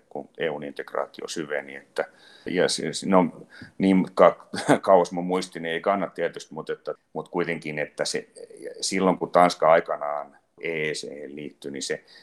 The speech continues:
siinä oli tärkeää, että se tehdään yhdessä Britannian kanssa, joka oli mahdottoman tärkeä kauppakumppani, ja on sitä edelleenkin, että siinä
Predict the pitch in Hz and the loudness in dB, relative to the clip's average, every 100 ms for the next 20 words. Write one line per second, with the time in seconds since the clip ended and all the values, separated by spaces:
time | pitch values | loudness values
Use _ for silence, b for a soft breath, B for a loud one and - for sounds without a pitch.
0 | b - 78 73 80 78 73 71 - 67 | b -8 -4 4 8 8 6 -2 -4 -8
1 | - - 73 73 73 73 80 - - - | -8 -4 -4 -2 -4 -6 -8 -8 -8 -8
2 | - 82 - 76 71 69 67 67 62 65 | -8 -6 0 -2 -2 -14 -14 -14 -10 -10
3 | 65 - - - 67 67 _ _ _ _ | -10 -14 -10 -6 -6 -8 _ _ _ _
4 | _ _ - - 82 78 78 - - - | _ _ -20 -16 -4 -2 -2 -8 -8 -8
5 | - 71 69 69 69 71 69 - - 71 | -4 -4 -4 -4 -2 0 0 0 -6 -6
6 | 71 - 71 73 - 73 65 - - 90 | -8 -8 -10 -10 -6 -4 -4 -6 -2 4
7 | 85 85 80 71 71 67 65 67 65 - | 6 6 4 0 -4 -8 -12 -12 -10 -10
8 | 73 71 | -8 -8